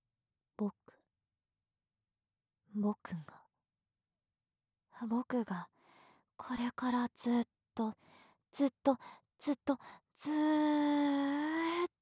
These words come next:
と、ずっと、一緒にいてあげる。いてあげるね。<laughs> ああ。嬉しい。嬉しいな。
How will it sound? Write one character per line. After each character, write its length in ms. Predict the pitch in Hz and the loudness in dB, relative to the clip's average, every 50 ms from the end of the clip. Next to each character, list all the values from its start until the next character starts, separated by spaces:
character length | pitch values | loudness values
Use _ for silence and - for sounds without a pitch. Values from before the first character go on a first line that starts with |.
| _ _ | _ _
と、 240 | - 427 427 403 254 - - - - - - - - - - _ _ _ _ _ _ _ _ _ | -2 0 2 2 0 -2 -4 -8 -20 -20 -20 -20 -20 -20 -20 _ _ _ _ _ _ _ _ _
ず 120 | - - 453 | -8 -4 -4
っ 40 | 440 427 - _ _ _ _ - | -2 -4 -4 _ _ _ _ -2
と、 1500 | 508 494 381 - - - - - - - _ _ _ _ _ _ _ _ _ _ _ _ _ _ _ _ _ _ - 285 | -2 0 -2 -2 -10 -16 -20 -20 -20 -20 _ _ _ _ _ _ _ _ _ _ _ _ _ _ _ _ _ _ -8 -6
一 80 | 285 | -6
緒 300 | 277 - - - 294 302 | -4 -6 -6 -4 -2 -2
に 260 | 302 294 294 294 277 285 | 0 0 2 2 2 2
い 60 | - | 2
て 180 | - 294 285 | 2 2 2
あ 140 | 277 269 269 262 | 2 2 2 2
げ 160 | 254 262 247 | 2 2 2
る。 200 | 247 240 240 - _ _ _ _ _ _ _ _ _ _ _ _ _ _ _ _ _ _ _ _ _ _ _ _ _ _ _ _ _ _ _ | 0 0 -4 -6 _ _ _ _ _ _ _ _ _ _ _ _ _ _ _ _ _ _ _ _ _ _ _ _ _ _ _ _ _ _ _
い 100 | 240 240 | -14 -8
て 100 | - 247 | -4 -2
あ 140 | 240 233 233 | -2 -2 0
げ 100 | 220 233 | -2 -2
る 140 | 226 233 226 | -2 -2 -2
ね。 180 | 233 240 247 - _ _ _ _ _ _ _ _ _ _ _ _ _ _ _ _ _ _ _ _ | -4 -4 -6 -8 _ _ _ _ _ _ _ _ _ _ _ _ _ _ _ _ _ _ _ _
<laughs> 340 | - - 269 247 262 254 _ _ _ _ _ _ _ _ _ 466 403 381 - - - - - _ _ _ _ _ _ _ _ _ _ _ _ _ _ _ _ _ _ _ _ - | -10 -6 -4 -4 -4 -6 _ _ _ _ _ _ _ _ _ -12 -12 -12 -12 -16 -20 -20 -20 _ _ _ _ _ _ _ _ _ _ _ _ _ _ _ _ _ _ _ _ -12
あ 400 | 254 247 247 247 247 240 247 - | -10 -8 -8 -8 -6 -8 -8 -10
あ。 80 | _ _ _ _ - | _ _ _ _ -8
嬉 240 | 240 226 233 233 233 | -4 -2 -2 -2 -2
し 160 | - - - 226 214 208 | -4 -6 -8 -6 -6 -8
い。 60 | 226 - _ _ _ _ _ _ _ _ _ _ _ _ _ _ _ _ _ _ _ 214 | -8 -14 _ _ _ _ _ _ _ _ _ _ _ _ _ _ _ _ _ _ _ -8
嬉 260 | 208 208 214 220 220 | -6 -6 -6 -6 -6
し 180 | - - - 233 233 247 240 | -8 -8 -6 -4 -4 -2 -2
い 40 | 233 | -2
な。 380 | 220 196 185 180 185 202 202 | -2 -4 -4 -6 -8 -10 -12